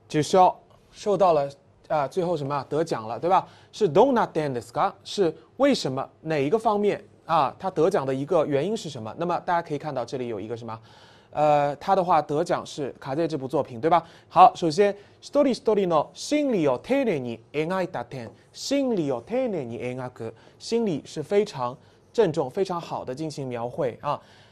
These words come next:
えー、それから鋭い視点で描いた作品で評価されていました。前回の選考では人間関係の中で揺れる心のひだを、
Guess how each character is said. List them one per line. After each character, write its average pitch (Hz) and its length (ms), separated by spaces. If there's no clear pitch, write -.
え 185 360
ー、 - 40
そ 208 100
れ 240 100
か 240 140
ら 233 220
鋭 262 420
い 180 80
視 - 100
点 180 240
で 196 280
描 190 260
い 190 60
た 139 100
作 147 320
品 156 180
で 160 280
評 196 160
価 135 120
さ 151 140
れ 143 80
て 120 140
い 110 40
ま 120 120
し - 80
た。 123 160
前 240 200
回 190 160
の 135 100
選 165 220
考 170 160
で 165 80
は 127 160
人 170 200
間 196 160
関 196 220
係 165 140
の 120 100
中 139 240
で 131 180
揺 147 160
れ 233 120
る 202 120
心 185 440
の 202 140
ひ - 160
だ 185 260
を、 247 260